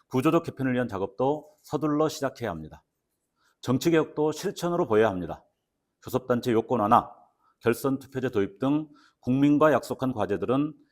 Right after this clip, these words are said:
이미 수년간 충분히 숙고된 내용이며 이번 정권 교체로 정치적 정당성까지 확인된 사안입니다.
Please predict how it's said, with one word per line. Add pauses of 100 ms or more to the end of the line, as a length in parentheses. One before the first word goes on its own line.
(220)
이미
수년간 (320)
충분히
숙고된
내용이며 (320)
이번
정권
교체로 (220)
정치적
정당성까지
확인된
사안입니다.